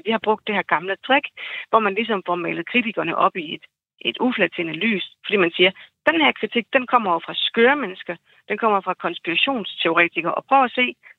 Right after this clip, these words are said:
der er nogen, der har sendt, øh, ham manden, der spiller onkel Reje, nogle rigtig grove beskeder, og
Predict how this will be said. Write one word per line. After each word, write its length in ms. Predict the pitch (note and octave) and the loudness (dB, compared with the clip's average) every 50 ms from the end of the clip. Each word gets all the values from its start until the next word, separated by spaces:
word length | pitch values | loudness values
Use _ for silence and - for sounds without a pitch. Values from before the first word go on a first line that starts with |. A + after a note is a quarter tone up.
| _ | _
der 60 | - F#3+ | 2 4
er 100 | G#3 A3+ A#3+ | 4 4 2
nogen, 180 | A#3 A#3 B3 A#3 G#3 | 0 -2 0 -2 -2
der 60 | - D3 | 0 0
har 80 | E3 E3+ - - | -2 -4 0 0
sendt, 200 | G#3+ G#3 G3+ - - - - _ _ _ - | 0 0 0 -4 -12 -20 -20 _ _ _ -6
øh, 200 | D#3+ - - - - E3+ | -4 -4 -4 -4 0 2
ham 100 | F3 F#3 | 2 2
manden, 300 | G3 G3+ G#3 G3+ F3+ D#3+ | 4 2 2 2 0 -4
der 80 | E3 F3+ - | -8 -10 -6
spiller 220 | - F3 E3 F3 | -4 -2 -2 -2
onkel 220 | B2+ - D3 D#3 D3+ | -4 -4 -8 -8 -6
Reje, 300 | D3 D3 D#3 E3 F#3+ G#3+ | -4 0 2 2 2 2
nogle 200 | G#3+ F3 D#3+ D#3 - - - _ _ F#3 | 0 -2 -4 -8 -14 -20 -20 _ _ -4
rigtig 200 | F#3+ - G#3 - | -4 -4 -8 -10
grove 260 | - - E3 E3+ F3+ | -8 -4 -2 -2 -2
beskeder, 380 | F#3 F#3+ - - G3 G3 F#3+ - | -2 -4 -4 -2 0 0 2 0
og 60 | - | 0